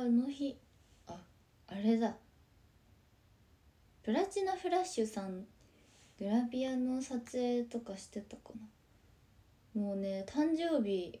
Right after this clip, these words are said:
からすぐみたいな。<gasps> 待って、だんだん思い出してきた。確か、そうなんですよ。誕生日が、誕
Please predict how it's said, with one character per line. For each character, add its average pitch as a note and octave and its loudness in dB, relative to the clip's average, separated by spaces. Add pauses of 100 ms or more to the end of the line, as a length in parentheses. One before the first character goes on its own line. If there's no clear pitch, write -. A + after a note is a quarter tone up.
か - -2
ら F#3+ -2 (1120)
す - 2
ぐ G3 0
み D#3+ -10
た - -18
い A3 -14
な。 - -10 (1000)
<gasps> - -
待 C#4+ 12
っ - -6
て、 A#3+ 8
だ C#4+ 12
ん C#4+ 12
だ D#4+ 12
ん D#4 12
思 D4+ 12
い D4 10
出 D4+ 12
し D4 6
て C#4 6
き - -8
た。 G3+ 4 (420)
確 C#4+ 4
か、 G#3+ 6 (880)
そ C#4+ 12
う D4 12
な B3 12
ん G#3+ 10
で G#3+ 6
す G#3+ 0
よ。 E3 0
誕 F4 8
生 F4 8
日 G3+ 2 (1700)
が、 B3 6 (2000)
誕 E4+ 4